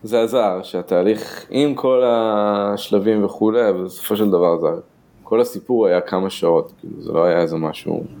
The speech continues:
אה, שנמשך להמון זמן. אז כן, אז, אז נחזור ל-, לעניין האם לראות את התינוקת או לא, אז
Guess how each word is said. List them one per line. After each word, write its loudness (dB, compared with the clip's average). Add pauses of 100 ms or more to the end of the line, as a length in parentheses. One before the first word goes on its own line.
(500)
אה, 2
שנמשך -2
להמון -2
זמן. 0 (600)
אז -2
כן, 4
אז, -2
אז -6
נחזור -2
ל-, 2
לעניין -2
האם 0
לראות 0
את -10
התינוקת -2
או 2
לא, 0
אז -8